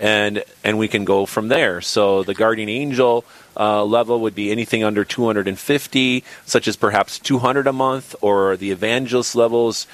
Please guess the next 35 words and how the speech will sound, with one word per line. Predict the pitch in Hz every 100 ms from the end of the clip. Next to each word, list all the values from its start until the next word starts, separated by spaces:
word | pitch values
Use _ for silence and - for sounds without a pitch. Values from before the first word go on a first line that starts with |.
| - -
two | 175
hundred | 180 127
fifty | 110 104
dollars | 104 104 104 107 101
or | 92
twenty-one | - 120 113 104 143
dollars | 160 131 123 107
a |
month. | 104 104 104 104 - - - -
Messenger | 113 151 - 151 113
level | 104 101 98 95
is | -
three | - 117 123
hundred | 110 98
and | 90
sixty | - 160 - 123
dollars | 107 104 104 101
or | - 92
thirty | - 170 190 151
dollars | 110 98 90
a | 90
month. | 92 92 92 - - - -
The | 120
disciple | 127 - 185 202 160 123
level | 110 95 90
is | 90 -
five | - 127 143
hundred | 135
dollars | 117 104 107 104 101
or | - 101 95 92
about | 98 95
forty-two | - - 110 98 -
dollars | 175 131 110 95
a | 92
month. | 101 117